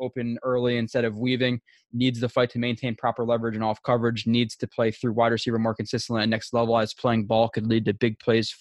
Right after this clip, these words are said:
uh, for opposition. Dropped interceptions he shouldn't have. Hips are a little tight. Feet can be a little bit clunky. Prefer him in press man than off man. Lateral quickness, long speed, ex-, uh, acceleration when bailing. Um, that injury, though, I don't know if you're, like, too privy,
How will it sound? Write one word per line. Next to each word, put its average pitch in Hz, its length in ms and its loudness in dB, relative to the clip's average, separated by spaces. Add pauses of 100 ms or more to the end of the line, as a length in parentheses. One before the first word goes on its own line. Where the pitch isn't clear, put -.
(100)
uh, 107 160 -2
for 113 180 0
opposition. 120 580 0 (380)
Dropped 127 300 2
interceptions 123 720 0
he 117 100 -4
shouldn't 127 380 -2
have. 123 240 4
Hips - 280 -2
are 127 100 4
a 120 40 4
little 123 180 4
tight. 123 360 0
Feet - 240 2
can 120 80 2
be 123 100 6
a 120 60 6
little 120 160 6
bit 113 160 2
clunky. 143 460 2 (420)
Prefer 135 400 2
him 127 100 4
in 117 80 0
press - 340 -2
man 127 180 0
than 113 100 0
off 127 260 2
man. 120 320 2
Lateral 120 320 2
quickness, 120 540 -4
long 117 240 0
speed, 113 280 -2
ex-, - 380 -12
uh, 107 220 -2
acceleration 120 640 0
when 117 200 -2
bailing. 107 440 -2 (480)
Um, 113 560 2 (460)
that 151 140 2
injury, 147 340 4
though, 120 260 4
I 117 120 0
don't 131 120 2
know 135 80 2
if - 100 -4
you're, 131 200 0
like, 117 220 0
too 143 180 4
privy, 123 500 0